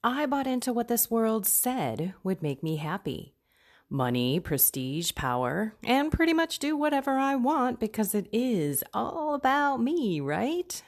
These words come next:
<laughs> Until God found me and flipped my reality upside down and transformed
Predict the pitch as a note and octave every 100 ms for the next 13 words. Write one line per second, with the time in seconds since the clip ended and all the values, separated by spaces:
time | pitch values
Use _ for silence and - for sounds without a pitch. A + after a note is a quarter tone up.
0 | - A#3+ - - - F4+ - - G4+ D#4+
1 | - - - - - A3+ D#4+ D#4+ B3 D4+
2 | B3+ F3+ F3 C#3+ A#2 C3 A2+ A#2+ B2 B2
3 | D3 A3+ - _ _ - E3+ D#3+ D#3 A3
4 | G#3 B3+ C#4+ - E3 C#3 C3 C3+ D#3+ G3+
5 | A3+ A3+ A3+ - B3 B3 - C#3 B2+ B2
6 | D#3+ E3+ F#3 G#3+ - C#3+ C#3+ - G3 G3+
7 | - G3+ G3 G3 F#3+